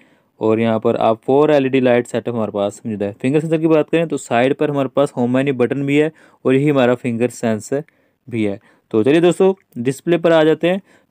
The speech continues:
दोनों स्मार्टफोन का डिस्प्ले आईपीएस डिस्प्ले बनाया गया है, जो कि दोस्तों लुक वाइज देखने में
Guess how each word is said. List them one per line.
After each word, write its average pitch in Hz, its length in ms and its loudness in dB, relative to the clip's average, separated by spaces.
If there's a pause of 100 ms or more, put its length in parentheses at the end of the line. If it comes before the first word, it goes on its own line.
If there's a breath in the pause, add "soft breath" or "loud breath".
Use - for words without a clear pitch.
दोनों 120 220 0
स्मार्टफोन 135 380 -2
का 139 100 0
डिस्प्ले 127 420 0 (160)
आईपीएस 160 520 0
डिस्प्ले 165 320 -2
बनाया 147 320 0
गया 151 180 0
है, 190 120 -2 (200 soft breath)
जो 120 120 0
कि 123 100 0
दोस्तों 127 240 0
लुक 120 180 0
वाइज 123 240 2
देखने 123 400 -2
में 165 140 0